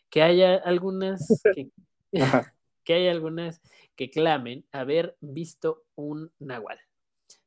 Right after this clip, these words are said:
Speaker 1: Dicen los testigos que no tienen orejas ni cola y que por lo general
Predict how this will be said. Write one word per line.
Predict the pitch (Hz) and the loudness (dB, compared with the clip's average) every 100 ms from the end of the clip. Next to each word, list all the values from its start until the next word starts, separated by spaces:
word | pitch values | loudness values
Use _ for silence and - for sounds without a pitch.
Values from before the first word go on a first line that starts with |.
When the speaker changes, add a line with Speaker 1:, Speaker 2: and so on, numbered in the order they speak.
| _ | _
Speaker 1:
Dicen | 143 208 214 208 | -6 -4 -2 -4
los | 175 | -6
testigos | - 143 175 175 175 | -10 -8 -6 -4 -6
que | 151 | -8
no | 156 | -6
tienen | 165 160 139 | -6 -6 -6
orejas | 131 180 185 180 | -4 -4 -2 -4
ni | 190 | -6
cola | 185 240 214 135 | -6 -2 -2 -2
y | 135 | -6
que | 135 139 | -8 -2
por | 180 190 | 0 0
lo | 170 | -2
general | 180 175 151 131 147 | -4 -6 -4 -4 -8